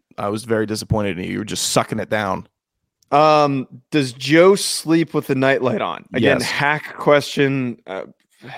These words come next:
Speaker 2: if you count the T V that I leave on running <laughs> tw-, twenty-four hours a day, sure, that counts as a nightlight.
Speaker 1: Yeah, we're opposites. I need complete darkness, uh, and then, uh, I don't mind the ambiance of, like, a city with cars going by. I don't mind
Speaker 2: Yeah.
Speaker 1: the sound,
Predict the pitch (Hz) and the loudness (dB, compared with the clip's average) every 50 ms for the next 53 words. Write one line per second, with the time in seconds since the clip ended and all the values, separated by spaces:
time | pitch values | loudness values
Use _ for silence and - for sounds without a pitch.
0 | 117 - 117 - 143 123 - - 175 180 170 - 156 - - - 170 165 156 139 | -16 -16 -14 -12 -12 -10 -4 -2 0 0 0 -2 -4 -6 -4 -6 -4 -4 -2 -2
1 | 151 156 156 151 123 135 131 131 127 135 135 135 117 131 131 127 123 123 131 131 | -2 -2 -2 0 0 0 2 2 2 2 0 0 0 0 0 0 0 0 0 0
2 | 127 127 123 120 110 _ _ - - - - 175 - 143 - - 185 - - - | 0 0 -2 -4 -6 _ _ -14 -12 -8 -4 -4 -4 -4 -4 -6 -6 -8 -8 -8
3 | - 160 143 151 147 - - 135 131 127 117 139 139 135 127 127 117 110 135 127 | -6 -6 -4 -4 -6 -6 -2 -2 0 2 2 2 0 0 -2 -4 -2 0 2 2
4 | 120 120 - - - 131 117 104 98 104 110 - 123 117 120 - 117 110 110 104 | 2 0 -2 -6 -4 -4 -4 -4 -6 -8 -8 -6 -8 -8 -8 -10 -12 -12 -10 -8
5 | 98 98 85 - - - - _ _ _ _ - 123 123 120 120 120 120 123 123 | -8 -8 -8 -10 -12 -16 -16 _ _ _ _ -4 2 4 6 6 6 6 4 4
6 | 120 117 117 - - 101 - 107 92 - - 101 113 120 123 120 120 107 - 123 | 4 2 2 0 0 -2 -2 -2 -4 -2 -2 0 0 2 2 0 0 -2 -4 -6
7 | 110 98 - 123 120 123 - - 120 117 113 - - 113 104 95 - - - - | -6 -4 -4 -4 -4 -4 -2 -2 0 0 0 0 -2 -4 -2 -2 -2 -4 -4 -6
8 | - - _ - 104 110 104 98 98 - - 107 113 110 107 107 104 101 92 90 | -8 -10 _ -4 -2 0 0 0 0 -2 -2 -4 -4 -2 -2 -2 -2 -2 -2 -2
9 | 87 82 80 76 - 87 123 135 160 190 165 156 151 151 147 135 120 95 107 117 | -2 -2 -2 -2 -2 0 2 2 2 2 2 2 2 2 2 2 2 2 2 2
10 | 120 117 120 120 120 123 - - 113 107 110 104 104 - - 113 113 117 117 110 | 2 2 2 2 2 0 0 -2 -2 -2 -2 -2 -2 -2 0 0 0 2 2 0
11 | 110 - - - 113 110 110 110 117 117 117 113 113 113 113 113 117 117 120 127 | 0 -2 0 2 2 2 2 2 2 2 2 4 4 4 4 4 4 2 0 -2
12 | - - 123 117 117 117 113 113 113 113 107 101 - - - 110 107 110 110 113 | -4 -4 -2 0 0 2 2 0 0 0 -2 -4 -4 -4 -2 -2 0 0 0 0
13 | 120 127 127 | 0 0 -2